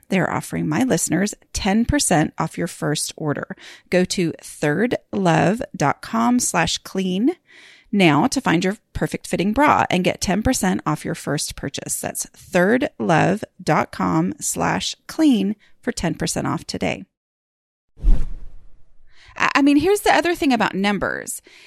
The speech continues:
is that they feel very concrete, but even those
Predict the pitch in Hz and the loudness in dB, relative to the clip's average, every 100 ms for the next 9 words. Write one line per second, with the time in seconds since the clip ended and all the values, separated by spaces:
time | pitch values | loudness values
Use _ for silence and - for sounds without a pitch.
0 | - _ - 214 220 - 220 - - - | -20 _ -2 2 2 4 2 0 -10 -2
1 | 262 302 339 269 226 220 - 220 202 - | 2 2 2 2 2 0 -2 -4 -4 -6
2 | 214 277 - - 247 277 294 196 160 165 | -6 -4 -8 -4 -2 4 4 4 4 4
3 | 220 269 | 2 0